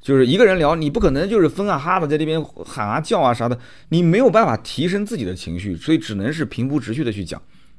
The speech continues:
啊。所以有很多人说我催眠，为什么催眠？因为我的声音只有一个调子，对吧？不像如果有个兔子，节奏可以放慢一点，或者有谁的声音稍微比我的音调高一点，那大家听起来很舒服，那我的声音也会有此起彼伏，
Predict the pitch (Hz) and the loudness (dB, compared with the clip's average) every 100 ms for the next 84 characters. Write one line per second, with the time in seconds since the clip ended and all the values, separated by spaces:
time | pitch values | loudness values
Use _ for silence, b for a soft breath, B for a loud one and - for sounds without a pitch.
0 | - 82 165 170 117 98 95 151 147 131 | -10 -4 2 4 4 2 0 0 0 0
1 | 117 - 156 113 113 B B B 226 127 | -2 -2 -2 -2 -4 B B B 4 4
2 | 113 131 107 90 B B B 226 233 101 | 0 -2 -2 -4 B B B 2 4 4
3 | 92 196 202 147 113 104 180 120 - - | 0 -2 0 2 2 0 0 -2 -4 -12
4 | b b b 127 123 120 - 113 160 139 | b b b 0 0 -2 -10 -4 -2 0
5 | 143 135 92 - 156 87 58 - - 95 | 2 2 2 0 -2 -2 -6 -14 -8 -2
6 | 123 113 101 - 120 117 101 71 62 b | 0 0 -2 -4 -2 -2 -2 -4 -10 b
7 | b b - 120 110 87 98 110 123 120 | b b -2 2 2 0 -2 -2 -2 -2
8 | 120 113 113 110 107 107 82 60 113 110 | -2 -2 -2 -4 -4 -4 -4 -4 -2 -2
9 | 87 104 110 69 - 87 101 123 120 127 | -2 -2 -2 -4 -8 -6 -2 0 -2 -4
10 | 110 98 85 127 101 - B B 151 127 | -4 -4 -2 -2 -2 -6 B B 0 0
11 | 92 113 147 135 90 107 95 - 101 107 | 0 -2 -2 -2 -2 -2 -4 -6 -8 -8
12 | 85 - 64 | -8 -10 -12